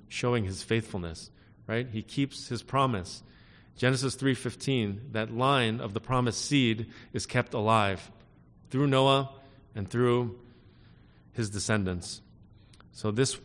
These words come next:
promised seed, this Savior, this someone who will take care of their sin problem,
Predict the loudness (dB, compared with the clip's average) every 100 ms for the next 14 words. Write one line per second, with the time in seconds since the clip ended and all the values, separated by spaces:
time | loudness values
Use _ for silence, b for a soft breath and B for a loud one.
0 | -16 0 6 8 6 4 -4 -10 -14 -2
1 | 2 2 2 0 -4 -8 0 2 4 2
2 | -2 -2 -2 0 2 0 0 -2 -2 0
3 | 0 0 2 4 4 4 0 2 2 2
4 | 2 4 6 6 0 -2